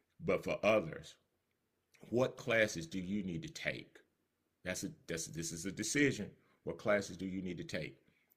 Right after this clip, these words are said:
for where you wanna be? Nobody's gonna let you come in and do surgery and you, you not, you not gone through any classes. <laughs> You,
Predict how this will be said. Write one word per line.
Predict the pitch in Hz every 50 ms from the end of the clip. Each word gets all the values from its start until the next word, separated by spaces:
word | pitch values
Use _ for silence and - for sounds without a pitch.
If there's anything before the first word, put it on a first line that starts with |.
| _ _ _ _ _
for | -
where | 90 85 82 80
you | 78 78
wanna | 73 73 69 71
be? | 71 73 69 - - _ _ _ - - -
Nobody's | 113 139 165 143 131 120 -
gonna | 110 107 104
let | 101 98 98 -
you | 101
come | 98 - 90 85 90
in | 87 85 85 82
and | 80 76
do | 82 85 80
surgery | - - 92 87 87 87 82 73 73 76 78 78
and | 78 78
you, | 82 87 82 80 - _
you | - 92 95
not, | 82 80 78 73 69 - - - - _ _
you | - 101 101 87
not | 78 73 76 - - -
gone | 76 76 73 71 69 -
through | - 71 71
any | 71 67 -
classes. | - - 80 90 95 80 78 - 85 82 - - - - - - -
<laughs> | - - - - -
You, | - 107 107